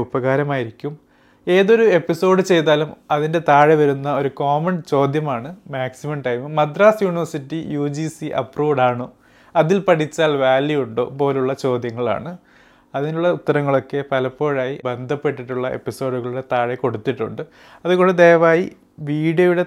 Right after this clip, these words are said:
താഴെ ക്വസ്റ്റ്യൻ ചോദിക്കുന്നത് നല്ലതാണ്, പക്ഷേ റിലേറ്റഡ് ചോദ്യങ്ങളാണെങ്കിൽ വളരെ ഉപകാരപ്രദമായിരിക്കും ബാക്കിയുള്ള വ്യൂവേഴ്സും അതുമായി ബന്ധപ്പെട്ട് കാര്യങ്ങൾ ഡിസ്കസ് ചെയ്യുന്നതുമായി ബന്ധപ്പെട്ട്. ഏതായിരുന്നാലും നമ്മുടെ ടോപ്പിക്കിലേക്ക് കിടക്കുമ്പോൾ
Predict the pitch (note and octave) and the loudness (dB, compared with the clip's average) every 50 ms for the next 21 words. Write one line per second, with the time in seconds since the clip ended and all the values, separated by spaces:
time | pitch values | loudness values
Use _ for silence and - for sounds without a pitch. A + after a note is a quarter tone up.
0 | - C#3+ C3 B2+ B2+ B2+ B2+ B2+ - - - _ _ _ _ _ _ _ _ _ | 2 4 6 6 6 6 4 2 -2 -6 -10 _ _ _ _ _ _ _ _ _
1 | _ - - D#3 D3+ D3+ - G3+ F#3+ E3+ F#3 F3+ E3 E3+ D#3+ F3 E3 D#3 D3+ C#3+ | _ -4 -2 -2 -2 0 0 0 2 2 2 2 2 0 -2 -2 -2 -2 0 0
2 | C#3 C3+ C#3+ D3 C#3+ C#3 C3 C3 C#3 C3+ D3+ - - D#3+ D3 C#3+ C#3+ C#3+ D#3 E3 | 2 2 2 2 2 2 0 0 0 -2 -2 0 2 2 2 4 4 4 4 2
3 | F3+ E3+ - G3+ F3+ D3+ - D3+ D3 C3+ C#3 C3 C3+ C3+ C3 B2+ B2 A#2+ A#2+ C3 | 2 2 0 0 0 0 0 0 2 2 0 -2 0 0 0 0 0 -2 -6 -6
4 | D3 C#3+ C#3 C3 C3 C3 C#3+ D3+ D3 - - D3 C3+ C#3+ C#3+ D3 D#3 - E3+ D3+ | -4 -2 0 0 0 0 2 0 0 0 0 0 2 4 6 4 4 4 2 0
5 | D3 C#3 C3+ C3 B2+ A#2 A#2+ - - - - _ _ _ _ _ _ _ - C#3 | 0 0 -2 -2 -4 -4 -6 -8 -12 -18 -20 _ _ _ _ _ _ _ 0 4
6 | C#3 C#3 C#3+ C#3+ C#3+ - E3+ E3 D#3+ D3+ D#3+ F#3 - C3+ B2+ B2 B2+ C3 C3 C3+ | 6 6 6 4 0 0 0 2 2 2 2 2 0 -2 -2 -2 0 2 2 2
7 | C3 A#2+ - - D#3 D3+ - - C#3+ C3 C3+ C#3 C#3+ C#3+ C#3+ C3 B2 B2+ B2 B2+ | 2 0 -4 -8 -12 -12 -10 -8 -8 -6 -6 -6 -6 -8 -8 -8 -8 -8 -8 -8
8 | B2+ C3+ B2+ - B2+ B2+ B2 - F#3+ - D3 C3 B2+ B2 A#2+ B2 C#3 D3+ C3 B2 | -8 -10 -10 -8 -8 -10 -6 -6 -4 -2 0 0 2 0 -2 -4 -6 -6 -4 -4
9 | A2 - - - C#3+ A#2+ B2+ D3 C#3+ - C#3+ C3+ B2 B2+ B2 A#2+ A#2+ B2+ D3+ D#3+ | -6 -4 -2 -2 -2 -2 -2 -4 -4 -4 -4 -4 -4 -4 -8 -8 -6 -4 -4 -4
10 | C3 B2 A2 G#2 G#2 G#2 - - - - _ _ _ _ - - - - - - | -4 -4 -6 -6 -8 -12 -16 -20 -20 -20 _ _ _ _ -20 -20 -20 -20 -20 -20
11 | - - - F#3 F#3+ A3 A#3 A3 A3 G3+ G#3 G3+ G3 G3+ F#3+ E3+ E3 E3 E3 D#3+ | -18 -6 2 4 8 10 12 12 10 10 10 8 8 8 6 4 4 2 4 4
12 | D#3 E3 D#3+ E3 - C#3+ C#3+ C#3+ C#3+ - E3 D#3+ F3 F3 E3 E3+ E3 C#3 C#3 C3 | 4 2 4 6 6 8 8 8 6 2 -2 0 0 -2 0 -2 -2 -4 -4 -4
13 | - C#3+ C3 C3 C3+ C#3 | -6 -6 -6 -6 -6 -6